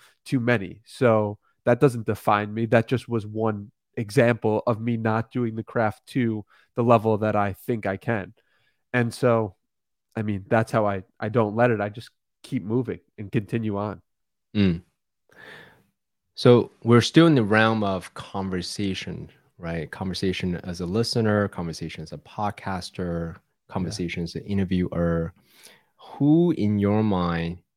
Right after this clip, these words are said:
Speaker 2: is that person who is the same, who has the, the same persona, pri-, public and private,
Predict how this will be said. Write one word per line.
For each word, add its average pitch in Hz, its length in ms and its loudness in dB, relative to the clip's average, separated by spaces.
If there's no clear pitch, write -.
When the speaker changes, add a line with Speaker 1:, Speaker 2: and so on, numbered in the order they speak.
Speaker 2:
is 113 260 0
that 95 220 -2
person - 560 -8
who 95 160 -8
is 87 160 -8
the - 140 -12
same, 104 560 -4
who 107 60 -4
has 98 220 -2
the, 95 140 -10
the 101 100 -12
same 113 280 0
persona, 90 640 -4
pri-, - 300 -4
public 101 360 -4
and 98 180 -4
private, 85 560 -6